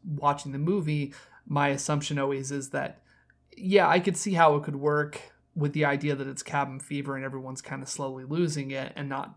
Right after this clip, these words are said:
just Jack, but just Jack more dramatically. But I think that I prefer the interpretation that the hotel is haunted, that there is something supernatural at play within the whole film.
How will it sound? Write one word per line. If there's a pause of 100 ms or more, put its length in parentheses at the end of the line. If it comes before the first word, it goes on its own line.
(140)
just
Jack,
but
just
Jack
more
dramatically. (420)
But
I
think
that
I
prefer
the
interpretation
that
the
hotel
is
haunted,
that
there
is
something
supernatural
at
play
within
the
whole
film.